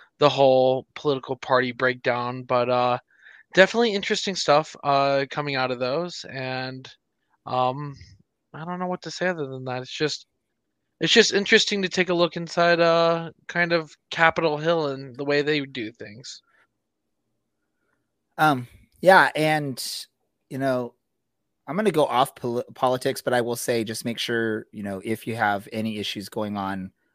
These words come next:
Speaker 2: or any concerns or any problems or any disagreements with any things that are happening,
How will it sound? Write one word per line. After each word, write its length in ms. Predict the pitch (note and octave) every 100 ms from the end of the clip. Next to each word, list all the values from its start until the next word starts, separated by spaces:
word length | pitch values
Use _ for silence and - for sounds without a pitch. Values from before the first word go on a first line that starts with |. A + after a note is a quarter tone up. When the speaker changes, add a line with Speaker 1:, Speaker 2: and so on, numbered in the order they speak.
| -
Speaker 2:
or 140 | G#2
any 160 | A2+ G#2+
concerns 520 | G#2 - G#2 F#2+ F#2
or 120 | G#2+
any 160 | A2 G#2
problems 480 | G#2+ F#2+ F#2 F2
or 260 | F2+ F2 F2 - _
any 400 | - A2 G#2 F#2+ - _ _ -
disagreements 580 | A2 - G#2+ G#2 G2
with 160 | G#2+ F#2+ -
any 400 | A2+ A2 G#2 - _ -
things 240 | B2 A2+
that 80 | G2+
are 40 |
happening, 540 | G#2 G#2+ G#2 G2 F#2